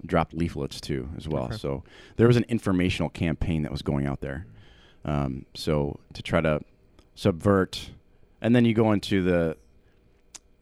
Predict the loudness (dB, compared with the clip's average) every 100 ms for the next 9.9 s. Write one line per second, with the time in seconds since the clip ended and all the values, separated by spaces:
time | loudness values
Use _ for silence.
0 | _ _ _ _ -10 -8 -10 -14 -6 -4
1 | 0 0 2 2 2 -2 -8 -20 -20 -20
2 | _ _ _ -20 -20 _ -2 -2 -2 -4
3 | -2 -2 -2 -4 -2 -2 -2 -2 -4 -4
4 | -4 -4 -6 -2 0 0 -2 -6 -16 -12
5 | -10 -6 -4 -2 -2 -2 -4 -2 -2 -2
6 | -4 -6 -8 -10 -10 -12 -18 -20 _ -16
7 | -6 -4 -4 -6 -10 -10 -8 -8 -10 -10
8 | -14 -20 _ -4 -2 0 0 0 0 -2
9 | -2 -2 -4 -4 -4 -6 -8 -10 -12